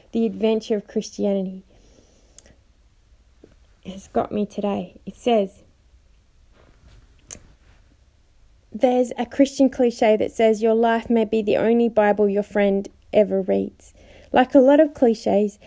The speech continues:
there's truth at its core. What does your unchurched friend see when he looks at the way you live out your faith? Does he see someone who dutifully goes to church every Sunday, but who never extends the compassion of Christ into the lives of others?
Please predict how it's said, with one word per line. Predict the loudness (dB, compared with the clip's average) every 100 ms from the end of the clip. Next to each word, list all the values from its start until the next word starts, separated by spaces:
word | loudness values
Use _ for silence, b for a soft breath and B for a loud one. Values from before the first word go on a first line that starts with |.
| B
there's | 2 2
truth | 0 2 2 2 0
at |
its | -2 -2
core. | -6 -2 -2 -2 -10 _ _ -20 -20 -20 -20 b b b b b
What | 0 2 2 0
does | 0 0
your | -2 -2
unchurched | 0 0 0 0 0 -2
friend | -4 -2 -2 -4
see | -2 0 0
when | 0 -2 -2
he | -2
looks | 0 0 0 -8
at | -6
the | -4
way | -4 0 0
you | 0 -2
live | 0 0 -2
out | -8 -8 -6
your | -10
faith? | -6 -2 -2 -2 _ _ b b b b b 2
Does | 2 4
he | -2
see | -2 -2
someone | 0 0 0 0
who | -2
dutifully | -4 -8 -4 -4 -2 -2
goes | 0 0 -2
to | -8
church | -2 -2 -2
every | -4 -4
Sunday, | -4 -6 -4 -8 -12 b
but | -4 -4
who | -2
never | -2 -2 -2
extends | -4 -6 -4 -2 0 -2
the | -6
compassion | -6 -6 -8 -6 -4
of | -4
Christ | -4 -2 -2 -6
into | -6 -6 -4
the | -4
lives | -2 -2 -4 -6
of | -6
others? | -6 -6 -8 -12